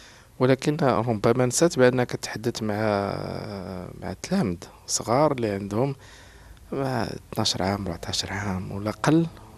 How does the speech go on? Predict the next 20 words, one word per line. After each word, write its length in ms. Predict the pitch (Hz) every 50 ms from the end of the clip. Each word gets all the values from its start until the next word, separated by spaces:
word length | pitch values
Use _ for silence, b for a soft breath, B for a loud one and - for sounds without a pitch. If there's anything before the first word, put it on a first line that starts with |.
| - -
بكثير. 540 | - 92 - - 98 - - 143 165 180 - B B B B B B B B B B B B B B -
وبالتالي 720 | 120 117 - - - - - 151 156 160 160 180 196 202 156
فالصراحة 1160 | - - 151 151 147 143 135 127 117 - - - - - 147 151 151 131 - - 131 117 123
هذاك 200 | 127 131 135 120 - - 123 95 - -
تتهضر 400 | - 147 - - 120 113 143 143
بواحد 240 | 143 139 127 - -
السهولة 580 | - - - - 143 123 143 160 165 151 147
على 160 | 123 117 123 123
ذاك 240 | 120 131 - -
العمر، 520 | 113 104 110 135 170 190 196 190 143 92 82 76 - -
فخلاني 720 | 127 123 87 - - - - 139 139 147 151 151 151 147
أنه 240 | 143 139 139 139
نقول 160 | 139 131 135 135
كيفاش 360 | - - - - 117 - 107
عرفت 360 | 107 113 - 120 117 - 107
هاد 100 | 104 107
الأمور، 560 | 92 - 120 139 143 156 175 185 190 196 185
ما 140 | 165 147 139
نقدرش 460 | 135 - - - 135 151 - - 139
نسول. 420 | 120 - - 120 113 113 131 -